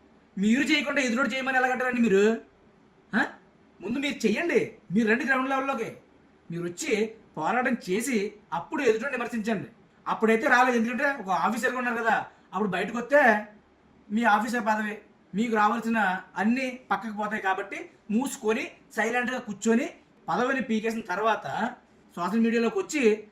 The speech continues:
సొల్లు కబుర్లు చెప్తుంది మీరు, మేం కాదు. ఒకసారి ఆలోచించి మాట్లాడండి, ఎవరు సొల్లు కబుర్లు చెప్తున్నారనేది. ఈరోజు రాష్ట్ర ప్రజలందరికీ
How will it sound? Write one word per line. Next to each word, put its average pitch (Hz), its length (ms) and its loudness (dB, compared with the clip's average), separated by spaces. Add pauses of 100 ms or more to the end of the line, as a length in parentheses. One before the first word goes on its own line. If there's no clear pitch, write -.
(200)
సొల్లు 254 260 -4
కబుర్లు 269 280 0
చెప్తుంది 285 300 -4 (100)
మీరు, 240 240 2 (460)
మేం 175 380 0
కాదు. 208 280 2 (640)
ఒకసారి 190 420 -2
ఆలోచించి 233 400 0
మాట్లాడండి, 220 420 0 (460)
ఎవరు 175 280 -6
సొల్లు 226 200 -2
కబుర్లు 220 240 2
చెప్తున్నారనేది. 185 460 -6 (320)
ఈరోజు 214 200 0
రాష్ట్ర 202 340 -2
ప్రజలందరికీ 240 460 -2